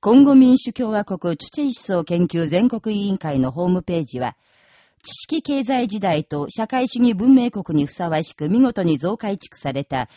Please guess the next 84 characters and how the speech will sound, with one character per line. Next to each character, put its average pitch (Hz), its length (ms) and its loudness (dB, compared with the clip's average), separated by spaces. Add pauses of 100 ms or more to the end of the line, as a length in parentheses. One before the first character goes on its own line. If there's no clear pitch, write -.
(240)
平 254 120 2
壌 208 240 4
穀 190 220 -4
物 220 240 -2
加 185 160 -2
工 269 220 -6
工 247 200 -4
場 160 220 -4
の 143 160 0
現 180 220 0
地 - 80 -6
指 220 220 -10
導 151 100 -10
を 127 120 -8
報 156 140 -6
じ 147 140 -4
ま 139 160 -4
し - 120 -14
た。 135 200 -8 (1120)
ア 220 40 4
メ 311 120 6
リ 277 120 -2
カ 247 160 2
の 226 160 4
ブ 196 160 0
イ 269 160 0
オ 254 100 2
ー 226 140 0
エ - 40 0
ー 190 40 -2
と 151 320 -2
ウ 196 60 -6
ェ 196 120 2
ブ 247 80 -2
サ 269 200 -6
イ 254 100 -2
ト 190 100 -2
の 156 220 2
Google 208 500 0
ニ 190 140 2
ュ 156 100 2
ー 123 60 -8
ズ、 123 220 -8 (320)
ロ 233 120 0
シ 254 180 -4
ア 214 80 0
の 185 120 0
ホ 185 140 0
ー - 20 2
ム 208 160 2
ペ 185 200 -2
ー 160 60 -4
ジ、 156 300 -2
イ 175 100 -4
ル 254 140 -2
ク - 140 -6
ー 254 100 -2
ツ - 120 -16
ク 233 160 -2
ブ 202 140 -2
ロ 214 140 0
グ 196 120 -4
ス - 120 -14
ポ 202 140 -2
ッ - 120 -16
ト 196 140 -4
ト 185 160 -2
ー - 40 -4
ツ - 120 -20
カ 165 160 -6
ル 131 100 -8
は、 123 180 -6 (460)
国 220 260 -4
防 302 200 -2
総 262 160 -4
合 262 240 4
大 240 180 -2
学 175 240 -2
の 151 140 0
現 170 240 -4
地 196 200 -10
指 - 60 -10
導 143 140 -10
を、 123 320 -8